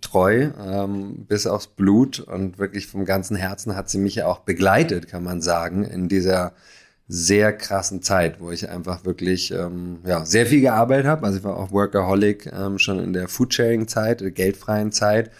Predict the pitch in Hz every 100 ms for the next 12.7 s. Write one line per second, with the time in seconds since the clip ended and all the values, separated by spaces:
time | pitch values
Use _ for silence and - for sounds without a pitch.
0 | - - _ - _ - 92 98 - 101
1 | 98 98 87 - - 50 50 - 95 90
2 | - _ _ _ 92 98 101 110 - -
3 | 113 117 117 117 107 104 101 98 - -
4 | - _ _ _ _ _ - - 101 104
5 | 113 127 113 107 - 127 147 - 98 92
6 | 92 - 98 98 92 117 117 104 101 98
7 | 90 92 101 104 117 110 - 92 95 -
8 | 101 - 92 92 95 95 92 90 90 87
9 | 92 90 90 92 104 - - 98 98 101
10 | - - 104 95 113 110 107 - 98 127
11 | - 127 127 - 104 101 104 101 98 98
12 | 101 95 - 147 151 - -